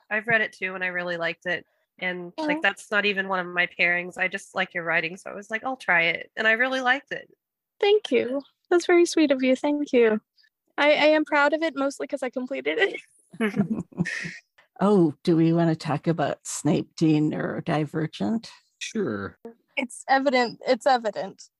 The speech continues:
Speaker 2: It's not
Speaker 4: <laughs>
Speaker 3: Yeah.
Speaker 2: I mean, somebody who is taking their textbooks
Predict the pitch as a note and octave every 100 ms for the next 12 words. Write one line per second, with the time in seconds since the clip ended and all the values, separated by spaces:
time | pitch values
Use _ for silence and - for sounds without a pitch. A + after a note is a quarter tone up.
0 | - B3+ A#3+ A2+ C4 B3 A3 A2+ - F3
1 | D#3+ C3+ - - C#4 C#4 C4+ B3 A#3+ _
2 | - C#4+ C4+ C#4 C#4 C#4+ B3+ A#3+ A#3+ A#3
3 | A3+ A3+ - B3 A#3 A#3 A3+ G#3+ G#3 -
4 | G#3 - - G3+ F3+ -